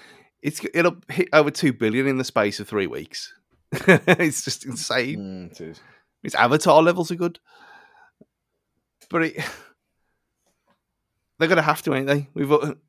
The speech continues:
Speaker 1: you, they could make a, an ana-, like, the Castlevania style Legends of Zelda film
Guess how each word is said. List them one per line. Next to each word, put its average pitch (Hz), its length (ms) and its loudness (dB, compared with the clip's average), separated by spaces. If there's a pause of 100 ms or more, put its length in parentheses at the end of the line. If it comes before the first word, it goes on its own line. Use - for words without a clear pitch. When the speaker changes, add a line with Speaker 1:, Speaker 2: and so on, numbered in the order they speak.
(200)
Speaker 1:
you, 147 220 -6 (480)
they 139 120 2
could 147 180 -2
make 143 280 4
a, 117 320 4 (1500)
an 120 100 -4
ana-, 123 340 2
like, 127 280 2 (100)
the 98 140 -10
Castlevania 113 760 0
style 107 640 0
Legends 104 420 -4
of 107 80 -6
Zelda 104 340 0
film 131 340 -2